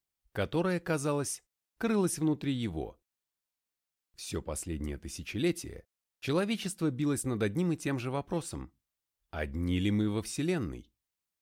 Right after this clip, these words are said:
Наши предки задумчиво смотрели вверх, размышляя о том, были они космической обыденностью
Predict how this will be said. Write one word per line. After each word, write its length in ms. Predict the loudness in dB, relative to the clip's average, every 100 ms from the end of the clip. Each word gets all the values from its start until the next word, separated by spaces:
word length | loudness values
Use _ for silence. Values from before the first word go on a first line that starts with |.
| _ _ -4
Наши 380 | -2 -2 -4 -4
предки 380 | -2 -2 -2
задумчиво 560 | -2 0 0 -2 -2 -4
смотрели 500 | 0 -2 0 0 2
вверх, 480 | 0 2 0 -2 -14 _ _ _ _
размышляя 680 | -2 0 0 0 0 0 0
о 40 |
том, 320 | 0 0 -2 -6 _ _ _ _ _ _
были 360 | 0 4 4 4
они 240 | 2 2
космической 720 | 0 0 0 -2 -4 -2 -2
обыденностью 840 | 0 0 2 2 0 0 0 0